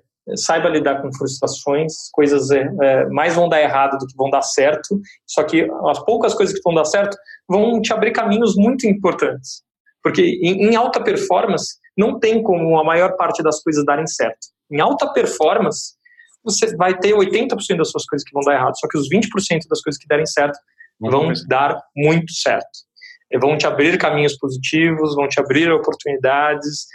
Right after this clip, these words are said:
Speaker 1: você vai conseguir, é, capturar algumas delas e v-, e vai fazer o seu negócio crescer. Mas também você precisa de persistência,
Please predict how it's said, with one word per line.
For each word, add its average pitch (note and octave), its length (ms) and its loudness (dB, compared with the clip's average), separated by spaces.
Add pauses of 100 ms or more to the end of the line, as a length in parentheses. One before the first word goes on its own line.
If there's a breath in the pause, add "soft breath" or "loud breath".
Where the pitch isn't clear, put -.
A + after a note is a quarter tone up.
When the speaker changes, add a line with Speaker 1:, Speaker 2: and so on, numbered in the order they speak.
(160 loud breath)
Speaker 1:
você C#3 140 0
vai D3+ 240 0
conseguir, C#3 760 2 (160)
é, B2+ 280 4
capturar C3+ 420 0
algumas C3+ 400 0
delas D#3 480 4 (420)
e C#3 120 0
v-, B2+ 100 -2 (300)
e B2+ 280 -2
vai D3 160 0
fazer D3 200 0
o C#3+ 40 4
seu C#3+ 140 -2
negócio C3 260 0
crescer. D3 400 0 (240 loud breath)
Mas E3+ 120 0
também F#3 200 0
você F#3+ 120 -4
precisa F#3 260 2
de F3+ 140 2
persistência, F#3 720 0